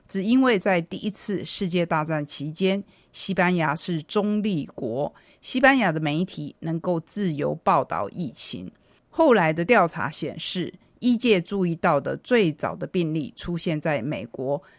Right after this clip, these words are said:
堪萨斯州哈斯克尔郡，或是底特律的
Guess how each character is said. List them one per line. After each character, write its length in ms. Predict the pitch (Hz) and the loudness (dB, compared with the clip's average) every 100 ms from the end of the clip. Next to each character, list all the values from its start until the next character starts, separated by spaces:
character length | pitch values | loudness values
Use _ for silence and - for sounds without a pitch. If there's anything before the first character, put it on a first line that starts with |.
| _ - | _ -12
堪 340 | - 170 143 | -2 -2 -2
萨 260 | 156 220 175 | -4 0 0
斯 200 | 170 180 | 0 -4
州 320 | - 196 190 - | 2 2 2 -8
哈 400 | - 208 214 226 | -4 0 2 2
斯 380 | - - 208 | -2 -4 -4
克 400 | 220 - 240 147 | -4 -2 0 2
尔 80 | - | -2
郡， 320 | - 175 151 - _ _ | -6 -4 -4 -6 _ _
或 240 | - 254 | 4 4
是 320 | 196 220 175 - | 4 -2 -4 -6
底 200 | - 143 | -8 -8
特 220 | - 202 170 | -4 -2 0
律 220 | 175 147 | 0 -2
的 260 | 139 - | -4 -4